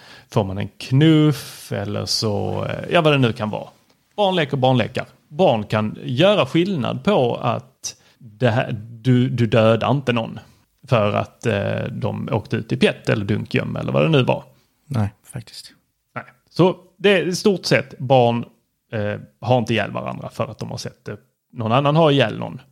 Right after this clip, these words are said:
Speaker 1: Det, vi har ju hur mycket T V-serier som helst, eh, som är tecknade där sak-, eh, där barn dör.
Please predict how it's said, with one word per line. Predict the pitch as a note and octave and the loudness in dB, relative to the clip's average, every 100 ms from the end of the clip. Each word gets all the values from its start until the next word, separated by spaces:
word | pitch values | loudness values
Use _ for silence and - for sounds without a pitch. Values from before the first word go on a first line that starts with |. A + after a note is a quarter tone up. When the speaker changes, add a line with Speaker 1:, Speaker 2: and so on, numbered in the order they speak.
| _ | _
Speaker 1:
Det, | _ B2+ A2+ A#2+ | _ -14 -10 -8
vi | G#2+ G#2+ A2+ | -6 -2 2
har | G#2+ | 4
ju | A2+ A2+ A#2 | 4 4 2
hur | A2+ | 2
mycket | A#2 A2+ A#2 | 2 2 2
T | A#2+ | 2
V-serier | A#2+ G#2+ A#2 A2+ | 2 2 0 2
som | B2+ | 4
helst, | F3 B2 A2 - | 4 4 -2 -6
eh, | B2 | -6
som | A2 A2 | -2 0
är | |
tecknade | D#3 E3+ - G2+ A2+ A2+ | 0 0 -2 -4 -4 -4
där | A2 G#2 - _ - | -4 -4 -8 _ -10
sak-, | - A2 - - | -4 -4 -4 -4
eh, | A#2+ | -2
där | A#2+ A2 | -2 -4
barn | G2+ G2+ G2+ G#2 | -2 -2 -4 -6
dör. | G2+ F#2+ | -6 -8